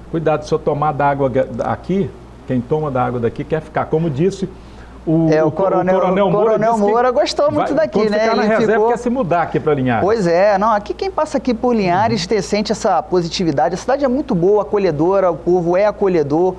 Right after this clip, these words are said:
Speaker 2: educado. É diferenciado o pessoal daqui, então realmente é, é cativante aqui o, o, a população de Linhares.
Speaker 1: O cumprimento dos linharenses.
Speaker 2: Muito obrigado
Speaker 1: Muito obrigado.
Speaker 2: a todos.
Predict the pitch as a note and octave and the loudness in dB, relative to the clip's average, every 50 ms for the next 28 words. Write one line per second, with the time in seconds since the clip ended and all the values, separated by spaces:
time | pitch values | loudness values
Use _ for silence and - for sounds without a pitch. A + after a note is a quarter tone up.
0 | - - - - - - E3+ F#3+ F3 F3 E3 - E3 D#3+ E3+ F3+ F3 E3+ - - | -10 -20 -20 -12 -4 -2 0 0 0 0 -2 0 0 0 0 0 -2 -6 -12 -18
1 | - - - - - A#3+ A#3 - D#4 B3+ C4+ C#4 C4+ - - D#3+ D3+ C#3 C3 - | -20 -14 -6 -2 -2 -2 0 0 0 0 0 0 0 0 0 2 0 0 -2 -4
2 | D#3 D#3+ - - E3 E3 D#3 C#3+ C#3+ F3 F3+ - G3+ F#3+ F#3 G3 F3 D#3+ D#3+ F3 | -4 -2 0 0 0 0 0 -2 -2 -2 -2 -2 0 0 2 2 0 0 0 -2
3 | F3+ - G3+ F3 E3+ E3 D#3 D3+ D3 C#3+ D3+ - F3+ D#3 - - F#3+ D3+ D3+ D3+ | 0 2 2 4 4 4 4 4 2 2 2 0 -2 -4 -2 -4 -2 0 0 0
4 | D3 - D3+ C3 - C#3 C#3 C3+ B2 B2 A#2+ - - - - - - - - - | 0 -2 -6 -6 -4 -2 -2 -2 -2 -4 -8 -10 -18 -20 -20 -20 -20 -20 -20 -14
5 | - - C#3 C#3 C3+ B2+ B2 B2+ - - - - F3 E3+ E3 D3 - D#3+ D#3 D3 | -8 -4 -2 0 0 2 0 0 -2 -4 -6 -2 0 0 0 -2 -2 -2 0 0
6 | E3+ E3+ D3 B2 A2+ A2+ A2+ A2 - - C#3 B2 - G3 F3+ G3 E3 C#3+ D#3 D#3+ | 0 0 0 0 0 -2 -4 -6 -8 -8 -6 -2 -2 0 0 0 0 0 0 -2
7 | D#3 - E3 C3 C#3 C#3+ C#3+ C3+ B2 A#2+ B2+ D#3 D#3+ - - - - - - - | -2 -2 -4 -4 -2 -2 -2 0 0 0 -2 -4 -6 -8 -14 -20 -20 -20 -20 -20
8 | - - - - - - - - C#3 D#3+ F3+ F3 F3+ D#3 D3 C#3+ B2+ C3+ C3 C3 | -20 -20 -20 -20 -20 -16 -8 -4 -2 0 0 0 0 0 0 2 2 2 2 2
9 | B2 A2 - D3 C#3 C#3+ C#3+ C3+ B2+ B2 - - D#3+ D3 B2+ A2+ - | 0 -2 -2 -4 -2 0 0 0 0 0 0 0 0 0 0 -2 -6